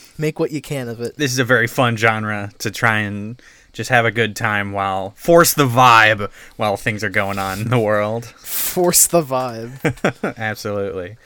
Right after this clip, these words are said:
Speaker 2: Well, we will then see you in two weeks for the next genre, which,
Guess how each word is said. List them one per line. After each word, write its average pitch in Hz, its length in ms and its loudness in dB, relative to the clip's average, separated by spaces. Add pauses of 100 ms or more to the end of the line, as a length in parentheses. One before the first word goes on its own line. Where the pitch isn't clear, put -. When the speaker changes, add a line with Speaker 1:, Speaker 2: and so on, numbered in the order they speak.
(360)
Speaker 2:
Well, 123 320 -2
we 120 180 -4
will 117 180 -2
then 123 200 0
see 139 260 -2
you 165 340 -4
in 113 200 -6
two 156 240 -2
weeks 156 380 -2
for 113 760 -2 (320)
the 139 100 -6
next 208 220 0
genre, 127 680 2
which, 110 400 -2